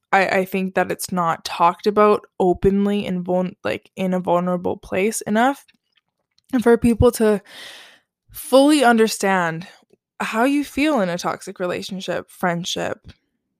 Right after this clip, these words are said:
how, how that affects your mental health, how that affects your well-being, how that affects your relationships to other people. This shit is not, like,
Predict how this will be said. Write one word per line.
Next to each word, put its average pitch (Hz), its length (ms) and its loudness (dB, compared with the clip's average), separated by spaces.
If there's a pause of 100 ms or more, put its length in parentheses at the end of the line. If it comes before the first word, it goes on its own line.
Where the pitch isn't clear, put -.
(380)
how, 247 680 2
how 220 320 0
that 240 300 2
affects 214 520 -2
your 208 420 2
mental 202 320 -2
health, 214 420 -2
how 185 180 -2
that 208 140 -2
affects 214 380 -8
your 208 100 -2
well-being, 190 680 0
how 185 220 0
that 208 100 0
affects 196 420 -4
your 202 80 0
relationships 190 580 -2
to - 140 -6
other 196 300 2
people. - 760 0 (520)
This 226 280 6
shit 208 640 0
is 196 220 2
not, 190 560 -2
like, - 340 -4